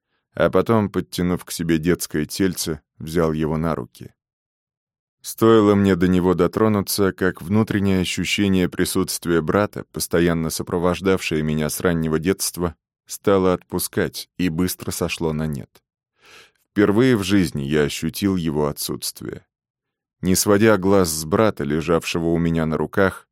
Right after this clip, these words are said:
я попытался придать его телу другую позу, чтобы удобнее было его нести. Конечности, шея и туловище оказались податливыми, хотя и не слишком,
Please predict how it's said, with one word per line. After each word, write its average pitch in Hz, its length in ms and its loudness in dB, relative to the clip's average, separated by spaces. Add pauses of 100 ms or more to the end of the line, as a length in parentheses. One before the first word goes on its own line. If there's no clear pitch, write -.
(220)
я 90 200 2
попытался 98 600 0
придать 90 460 0
его 82 220 -2
телу 85 360 0
другую 85 460 -4
позу, 78 380 -4
чтобы 78 340 -6
удобнее 85 460 0
было 82 260 -2
его 82 260 -2
нести. 80 520 -6 (840)
Конечности, 98 800 0
шея 87 500 4
и - 40 -2
туловище 85 680 0
оказались 85 580 2
податливыми, 65 840 -2
хотя 76 420 -4
и 78 80 0
не 80 160 -2
слишком, - 640 -8